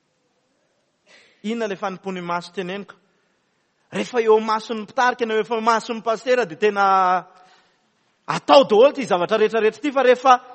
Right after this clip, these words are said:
tsy hita pastera na tsy hita ny mpitarika, dia zavatra hafa no atao. Izany hoe tokony hanalavitra ny fiainantsika izany ny hoe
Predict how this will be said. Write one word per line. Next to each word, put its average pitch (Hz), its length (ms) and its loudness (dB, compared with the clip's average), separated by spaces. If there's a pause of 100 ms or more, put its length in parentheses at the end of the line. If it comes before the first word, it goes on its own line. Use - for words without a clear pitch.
(840)
tsy - 160 -4
hita - 160 -8
pastera 302 560 2 (340)
na 202 160 0
tsy 330 140 -2
hita 302 160 2
ny 262 80 -2
mpitarika, 302 500 0 (2000)
dia 160 720 -4
zavatra 147 560 -2
hafa 262 160 -6
no 202 160 -4
atao. 254 460 -4 (1600)
Izany 214 220 -8
hoe - 20 -16
tokony 254 360 -10
hanalavitra 226 760 -2
ny 214 240 -8
fiainantsika 247 800 -4
izany 180 240 0 (160)
ny 208 80 -6
hoe 269 80 4